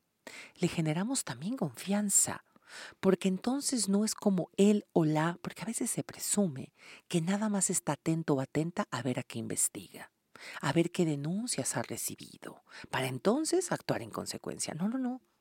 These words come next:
Cuando tenemos un plan, un plan al año, por trimestres, por semestres, la alta dirección entonces sí que puede volcar los ojos y decir,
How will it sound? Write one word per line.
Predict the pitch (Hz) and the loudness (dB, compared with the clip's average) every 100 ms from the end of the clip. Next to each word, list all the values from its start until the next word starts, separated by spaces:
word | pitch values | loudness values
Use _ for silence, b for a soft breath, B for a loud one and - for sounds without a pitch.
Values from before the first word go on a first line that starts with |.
| B B B B | B B B B
Cuando | - 139 | 2 2
tenemos | - 165 202 - | 2 2 4 4
un | 254 220 | 6 6
plan, | - 180 175 180 | 6 4 4 0
un | 180 | 0
plan | 202 185 | -2 -4
al | 151 120 | -6 -4
año, | 120 151 160 165 160 B B B _ | 0 0 2 -2 -4 B B B _
por | 233 202 | 2 2
trimestres, | - 120 123 143 127 - 151 - | -2 -6 -4 -2 -2 -2 -2 -2
por | 156 | -2
semestres, | - 113 95 131 139 - - 143 - - B B B B _ - | -2 -4 -6 -6 2 2 2 -2 -2 -4 B B B B _ 2
la | 196 180 | 4 6
alta | 220 269 | 6 4
dirección | 254 190 - 214 | 4 4 2 2
entonces | 214 220 226 220 | 4 4 2 4
sí | - - 302 | 6 6 6
que | - 226 | 4 6
puede | 214 208 | 8 8
volcar | 180 165 - 180 | 6 4 2 0
los | 170 - | 2 2
ojos | 185 185 | 2 2
y | 156 | 2
decir, | 139 - 196 | 4 6 6